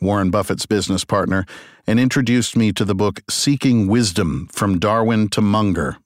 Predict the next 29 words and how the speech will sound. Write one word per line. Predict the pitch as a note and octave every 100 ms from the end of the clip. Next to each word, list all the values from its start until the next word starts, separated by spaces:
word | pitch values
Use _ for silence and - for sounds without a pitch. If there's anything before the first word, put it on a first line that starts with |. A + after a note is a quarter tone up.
| -
by | F#2+
Peter | E2 G#2+ F#2+
Bevelin. | F2 G2 F2+ C#2 - _ _ _ _ _ _ _ _ _ _ _ _ _
He | -
read | A#2+ C3 C#3
Awaken | - A#2 B2 C3+ C3+
the | A#2
Giant | F#2+ A2+ A2+ A2
Within | A2+ G#2 A2
by | A2+ G2+
Tony | - A2 G2+
Robbins | F#2+ G#2 G2 F#2 E2+ E2+ -
when | F#2
he | F#2
was | F2+ F2+
eighteen, | F#2+ - G#2+ G2+ G2 G#2
and | F#2
it | F2+
changed | D#2+ G#2 G2 E2+
his | G2 E2+
life. | F#2 E2+ - - - _ _ _ _ _ _ _ _ _ _ _ _ -
I | -
posted | F3 F3+ - A2+
the |
following | G#2+ A2+ A2+ A2 G#2
on | G2
Facebook | A#2+ A2 - G2+ E2+
while | G2+ G2
writing | G#2 G#2 F#2+ F2+